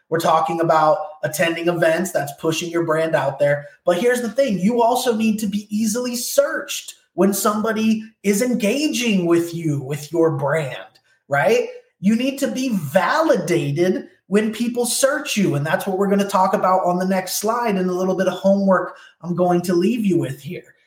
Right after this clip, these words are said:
You know, you need to, people need to be able to look you up and verify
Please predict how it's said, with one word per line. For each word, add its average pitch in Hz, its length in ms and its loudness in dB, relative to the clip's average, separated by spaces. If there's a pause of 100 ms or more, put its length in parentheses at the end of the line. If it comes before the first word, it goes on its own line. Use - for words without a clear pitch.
(380)
You 240 200 -2
know, 196 440 0 (160)
you 170 260 0
need 214 320 0
to, 175 340 0
people 220 320 0
need 214 260 2
to 226 60 0
be 220 180 2
able 226 160 0
to 240 60 0
look 208 400 0
you 220 200 0
up 262 280 -2
and 180 180 0
verify 180 1300 0